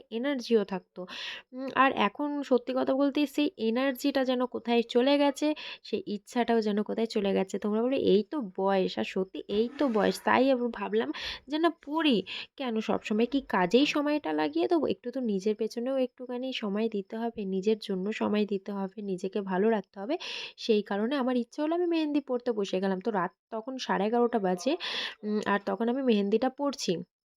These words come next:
Actually আমি কিন্তু ভয়েস ওভারটা আজকে করছি, কারণ আমি এটা কালকে রাত্রিরে করেছি।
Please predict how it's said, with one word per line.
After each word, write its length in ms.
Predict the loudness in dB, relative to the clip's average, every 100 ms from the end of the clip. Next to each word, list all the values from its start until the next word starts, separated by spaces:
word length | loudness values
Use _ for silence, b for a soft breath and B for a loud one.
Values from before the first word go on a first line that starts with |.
| _ _ _ _
Actually 340 | -4 -4 -2 0
আমি 160 | 2
কিন্তু 180 | 2 2
ভয়েস 280 | 2 4 2
ওভারটা 280 | 2 0 0 -2
আজকে 280 | -2 -2 2
করছি, 260 | 2 0
কারণ 240 | -4 -2 -2
আমি 180 | 0 0
এটা 140 | 0 0
কালকে 280 | 0 0 2
রাত্রিরে 420 | 0 2 4 6 4
করেছি। 380 | -2 0 0 0